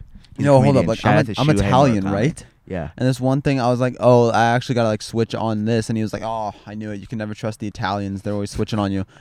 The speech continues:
Speaker 2: And I'm like, "Excuse the fucking me?" I said, "Bro,
Speaker 1: That's
Speaker 2: you,"
Speaker 1: hilarious.
Speaker 2: I said, "Bro, you say that, you get out of my car next time."
Speaker 1: <laughs> That's hilarious.
Speaker 2: And then he would, like, actually, like, like, pretend to get out of the car and be like, "Do it. Do it.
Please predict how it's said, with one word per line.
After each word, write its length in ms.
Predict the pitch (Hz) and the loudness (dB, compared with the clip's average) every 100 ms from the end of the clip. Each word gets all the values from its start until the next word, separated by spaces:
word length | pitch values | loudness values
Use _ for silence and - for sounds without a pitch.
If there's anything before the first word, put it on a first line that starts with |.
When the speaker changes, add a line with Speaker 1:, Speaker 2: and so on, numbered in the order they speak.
| - | -8
Speaker 2:
And 100 | 120 | -2
I'm 100 | 135 | 2
like, 280 | 127 117 - - _ - _ - _ _ _ _ | 2 2 -4 -20 _ -20 _ -20 _ _ _ _
"Excuse 880 | 156 160 - - - 190 214 240 208 | 4 4 0 -10 -2 2 2 2 0
the 120 | 214 | 0
fucking 580 | - - 196 190 196 160 | 0 4 4 4 0 0
me?" 220 | 156 208 | 0 0
I 180 | 160 156 | 0 0
said, 240 | - 151 | 2 0
"Bro, 140 | 156 147 | 4 6
Speaker 1:
That's 140 | 131 | 6
Speaker 2:
you," 60 | 143 | 2
Speaker 1:
hilarious. 400 | 127 117 131 101 | 4 6 6 6
Speaker 2:
I 40 | |
said, 140 | 170 | 4
"Bro, 160 | 123 131 | 4 4
you 120 | 127 | 2
say 160 | 131 143 | 2 2
that, 120 | 165 | 2
you 80 | 143 | 0
get 140 | 131 | 2
out 40 | 131 | 2
of 60 | |
my 80 | 123 | 0
car 180 | - 120 | -2 -2
next 200 | 110 - | -2 -6
time." 260 | 98 92 101 | -8 -6 -8
Speaker 1:
<laughs> 20 | |
That's 480 | - - - - - - | -8 -10 -12 -10 -12 -8
hilarious. 600 | 143 107 95 98 82 82 | -8 -6 -4 -4 -4 -4
Speaker 2:
And 100 | 165 | 0
then 100 | 214 | 0
he 80 | 262 | 0
would, 100 | 262 | 0
like, 180 | 269 233 | 0 0
actually, 400 | 180 190 - 240 | 2 2 2 0
like, 300 | 220 139 - 117 - | 0 -4 -14 -20 -14
like, 340 | 143 156 139 135 | -6 -6 -6 -10
pretend 280 | 175 175 165 | -8 -4 -2
to 40 | |
get 80 | 160 | 0
out 40 | |
of 60 | 160 | 0
the 60 | 160 | 4
car 180 | 139 | 6
and 80 | 147 | 6
be 60 | 143 | 6
like, 140 | 123 | 2
"Do 140 | 151 196 | -2 -2
it. 180 | 135 - _ _ _ - | -2 -4 _ _ _ -6
Do 180 | - 160 | 4 6
it. 200 | 131 - | 6 4